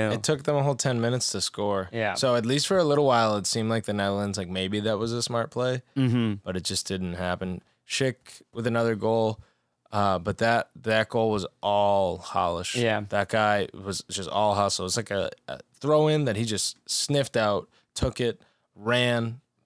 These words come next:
Speaker 1: beat everybody. The Netherlands was just in shambles at
Speaker 2: Oh,
Speaker 1: that
Speaker 2: yeah.
Speaker 1: point. Squares it to Schick for his fourth goal of the tournament.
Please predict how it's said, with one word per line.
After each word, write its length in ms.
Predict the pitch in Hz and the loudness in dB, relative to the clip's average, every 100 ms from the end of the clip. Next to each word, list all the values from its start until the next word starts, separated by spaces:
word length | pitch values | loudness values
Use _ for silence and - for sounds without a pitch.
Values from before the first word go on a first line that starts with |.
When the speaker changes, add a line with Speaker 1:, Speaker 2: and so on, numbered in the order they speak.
| - | -2
Speaker 1:
beat 180 | 143 | 2
everybody. 680 | 147 151 131 95 90 76 117 _ - | 4 4 2 0 -2 -4 -8 _ -6
The 80 | 120 | 2
Netherlands 440 | 139 147 147 123 | 4 4 2 0
was 100 | 120 | -2
just 200 | 110 - | -2 -2
in 100 | 98 | -4
shambles 480 | - 117 117 101 90 | -2 0 0 -2 0
at 60 | |
Speaker 2:
Oh, 160 | 127 135 | 4 4
Speaker 1:
that 60 | 117 | 4
Speaker 2:
yeah. 120 | 117 | 2
Speaker 1:
point. 180 | 95 90 _ _ _ _ | 0 -4 _ _ _ _
Squares 440 | - - 127 127 117 | -6 0 2 4 2
it 180 | 123 - | 0 -2
to 80 | |
Schick 380 | 123 - 117 113 | -2 0 0 -2
for 100 | - | -2
his 100 | 110 | -2
fourth 320 | - 110 110 | -2 -2 -2
goal 240 | - 107 104 | -2 0 0
of 60 | |
the 40 | 92 | -2
tournament. 400 | 104 107 98 - | -2 0 -2 -6